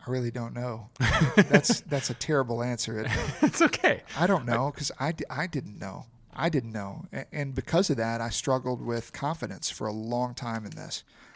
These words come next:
Speaker 1: I didn't feel like I deserved to be here. It's only in the last maybe year or so that I think I've really felt co-, I mean, this is even including twenty sixteen. I don't think I felt comfortable in my own skin. I felt like I needed to prove something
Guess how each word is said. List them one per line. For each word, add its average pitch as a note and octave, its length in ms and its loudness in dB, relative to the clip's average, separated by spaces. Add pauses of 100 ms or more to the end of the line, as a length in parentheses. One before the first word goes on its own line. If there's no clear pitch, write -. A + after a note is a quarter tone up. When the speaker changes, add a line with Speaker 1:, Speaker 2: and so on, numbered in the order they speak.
(160)
Speaker 1:
I C3+ 100 2
didn't C3 180 -2
feel C3 220 0
like A2+ 160 -4
I A#2+ 80 0
deserved A2+ 360 -4
to G#2+ 60 -10
be B2 180 -8
here. G#2 220 -8
It's A2 160 -6
only C3 200 -4
in A#2 80 -4
the A2+ 80 -4
last A2 500 -2 (300)
maybe B2+ 240 -2
year B2+ 280 2
or A#2 120 4
so A#2 300 0
that A2+ 100 -2
I A2 80 -2
think B2 220 -6
I've A#2+ 180 -2
really C3 220 0
felt C3 280 0
co-, D3 80 -6
I C3+ 100 -8
mean, C#3 160 -6
this D3 180 2
is B2+ 100 2
even B2+ 160 0
including A#2 400 -2
twenty A#2 260 -4
sixteen. A#2 420 -6
I A2+ 100 0
don't D#3 140 -8
think B2+ 160 -8
I A2+ 60 0
felt - 240 -6
comfortable A2+ 400 -4
in G#2+ 60 -6
my G#2+ 100 -4
own G#2+ 140 -2
skin. A#2 360 -4
I G#2+ 60 -6
felt - 180 -6
like - 140 -8
I A2+ 60 -2
needed A2+ 260 -8
to A2+ 60 -10
prove A#2+ 300 -4
something - 360 -8